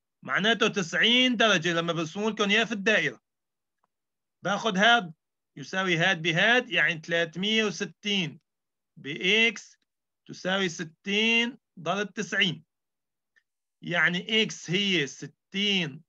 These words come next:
ضرب تسعين على ثلاثمية وستين. بنقسم على عشرة، بروح هذا الصفر مع هذا الصفر.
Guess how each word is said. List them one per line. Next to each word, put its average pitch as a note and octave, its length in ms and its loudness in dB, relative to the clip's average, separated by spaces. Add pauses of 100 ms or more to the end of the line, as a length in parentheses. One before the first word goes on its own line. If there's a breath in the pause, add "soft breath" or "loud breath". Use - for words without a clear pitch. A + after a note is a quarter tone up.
(140)
ضرب D#3+ 300 -6
تسعين G3+ 920 -2 (540)
على E3+ 460 2
ثلاثمية E3 680 -2
وستين. - 580 -10 (1400)
بنقسم G#3+ 520 0
على G3+ 180 6
عشرة، A3 540 2
بروح F#3+ 380 -2
هذا G#3 160 2
الصفر G#3 340 -4
مع A3 180 2
هذا G3+ 240 2
الصفر. D3+ 340 -12